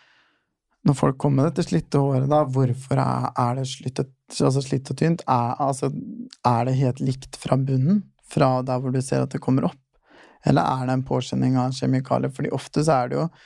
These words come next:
mange som har tynne hår, og så har de lyse hår, så man tenker at det er slitasje.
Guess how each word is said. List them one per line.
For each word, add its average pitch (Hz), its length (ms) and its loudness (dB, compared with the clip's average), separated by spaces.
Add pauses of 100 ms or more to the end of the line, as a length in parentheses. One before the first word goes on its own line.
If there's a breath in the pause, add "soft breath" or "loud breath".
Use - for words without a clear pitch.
(400 soft breath)
mange 147 260 6
som 147 160 0
har 131 140 4
tynne 131 300 0
hår, 147 300 2
og 147 60 -2
så 147 120 -4
har 131 160 2
de 139 80 0
lyse 135 320 -4
hår, 139 300 2
så - 100 -6
man 139 140 0
tenker 135 380 -2
at 135 120 -4
det 131 100 2
er 131 100 0
slitasje. 135 720 0